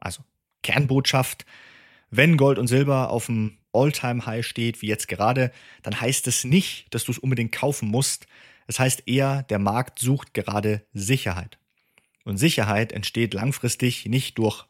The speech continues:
Horten, Horten, Horten, sondern durch eine breite Streuung, durch Produktivität und durch Geduld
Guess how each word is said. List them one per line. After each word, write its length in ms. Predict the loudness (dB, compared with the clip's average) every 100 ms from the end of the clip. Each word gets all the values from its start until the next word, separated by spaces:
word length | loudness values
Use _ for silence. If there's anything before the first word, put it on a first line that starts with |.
| _
Horten, 380 | 2 2 0 -4
Horten, 320 | -4 -6 0
Horten, 380 | 0 0 -2 -8 -12 -20 -6
sondern 380 | 2 4 6 4
durch 260 | 2 -2
eine 80 | -6
breite 380 | -10 -4 -2 -2
Streuung, 580 | -2 0 2 2 -2 -6 _ -16
durch 140 | -12
Produktivität 840 | -6 -6 -6 -8 -6 0 2 2 -4 _ _ _ _
und 180 | -4 -2
durch 160 | -4 -4
Geduld 640 | 0 4 6 4 0 -10